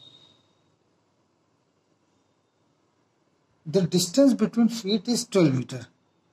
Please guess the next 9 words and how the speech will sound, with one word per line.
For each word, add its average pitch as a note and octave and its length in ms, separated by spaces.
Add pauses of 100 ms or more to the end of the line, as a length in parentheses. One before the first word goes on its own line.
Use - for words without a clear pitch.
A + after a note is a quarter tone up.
(220)
बारह E3 440
meter F3 360
की C4 240 (480)
distance C#3 600
है - 60 (280)
इनके C#3+ 240 (600)
बीच C#3+ 260
में, C3 120
नीचे। C#3 280